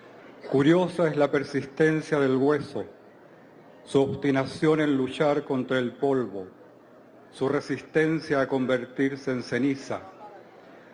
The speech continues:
La carne es pusilánime, recurre al bisturí, a ungüentos y a otras máscaras que tan solo maquillan el rostro de la muerte. Tarde o temprano será polvo la carne,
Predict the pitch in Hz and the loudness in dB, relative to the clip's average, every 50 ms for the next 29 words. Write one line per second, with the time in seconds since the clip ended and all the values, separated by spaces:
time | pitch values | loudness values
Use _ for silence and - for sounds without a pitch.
0 | - - - - 120 127 127 - 156 156 156 160 160 160 156 151 135 - - 143 | -20 -14 -6 -2 -2 -2 0 2 2 2 4 2 2 0 0 -2 -2 -4 -6 -6
1 | 135 - 127 123 131 139 143 135 117 107 101 98 - - - - - - - - | -6 -4 -2 0 0 2 2 0 0 -2 -6 -8 -12 -16 -20 -20 -20 -20 -20 -20
2 | - - - - - - - - - 113 123 120 - 139 147 139 139 143 135 131 | -20 -20 -20 -20 -20 -20 -20 -10 -6 -4 -4 -2 0 0 2 4 4 4 4 2
3 | 127 127 123 - - - 120 123 131 139 131 110 - - - - - - - - | 0 -2 -6 -6 -6 -6 -2 0 0 0 0 -2 -6 -14 -20 -20 -20 -20 -20 -20
4 | - - - - - 120 123 123 123 123 113 127 147 151 156 151 143 139 - 143 | -20 -20 -14 -6 -2 0 2 2 2 0 2 2 2 2 2 0 0 0 0 0
5 | 139 135 135 127 131 131 135 135 143 123 120 123 135 147 147 131 - - - 127 | -2 0 0 0 0 0 0 0 -2 -2 -2 0 0 0 0 -2 -4 -6 -2 -2
6 | 123 117 113 113 113 - - - - - - - - - - - - - - 120 | 0 0 -2 -4 -8 -12 -18 -20 -20 -20 -20 -20 -20 -20 -20 -20 -12 -6 -6 -2
7 | - 143 143 143 143 143 139 - - 147 147 147 143 143 135 131 127 - 143 139 | 0 2 2 2 0 -4 -4 -2 0 2 2 2 2 0 0 -2 -2 -2 -2 0
8 | 139 139 135 131 123 123 120 120 131 135 135 135 135 - 135 127 127 123 120 117 | 0 0 0 2 0 0 0 0 0 -2 -2 -2 -4 -4 -2 0 0 0 0 0
9 | 120 131 139 135 123 110 - - - 110 95 95 - - - - - - - - | 0 0 0 0 -2 -4 -8 -12 -12 -12 -12 -12 -14 -18 -20 -20 -20 -20 -20 -20
10 | - - - - - - - - - - - - - 151 156 160 160 151 156 156 | -18 -18 -18 -18 -18 -20 -20 -20 -20 -20 -14 -4 0 2 4 4 4 4 4 4
11 | 156 151 143 143 139 135 - - 156 156 151 151 151 143 131 127 131 131 - - | 4 4 2 2 0 -2 0 0 2 2 2 2 2 0 0 -2 -4 -8 -14 -18
12 | - - - - - - - - - - 139 131 135 135 131 135 - 151 151 151 | -20 -20 -20 -20 -20 -20 -20 -10 -4 0 2 2 2 2 0 0 2 2 2 2
13 | 147 139 143 147 139 135 135 143 143 139 131 120 117 107 104 101 101 | 2 2 2 2 2 2 0 2 0 2 2 0 -2 -6 -6 -8 -10